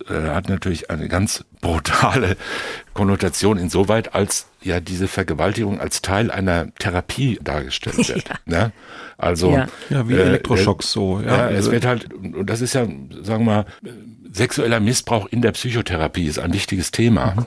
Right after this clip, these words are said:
Speaker 1: und ein, äh, Thema, das vielfach unklar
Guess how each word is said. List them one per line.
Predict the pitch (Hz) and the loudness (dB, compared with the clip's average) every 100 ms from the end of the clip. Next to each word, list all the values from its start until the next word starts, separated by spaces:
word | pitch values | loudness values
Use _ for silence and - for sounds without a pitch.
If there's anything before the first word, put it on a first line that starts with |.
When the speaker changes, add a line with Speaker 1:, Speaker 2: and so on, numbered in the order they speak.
| - - | -6 -6
Speaker 1:
und | 92 92 85 | 0 2 0
ein, | 62 85 85 85 | -2 -2 0 -2
äh, | 85 80 | -4 -2
Thema, | 101 104 95 | 0 2 4
das | 85 - - - | 2 0 -2 -4
vielfach | 98 101 - 98 - - - - | -2 0 2 0 0 -12 -18 -2
unklar | 123 147 - - 78 78 78 | 4 4 4 0 2 2 0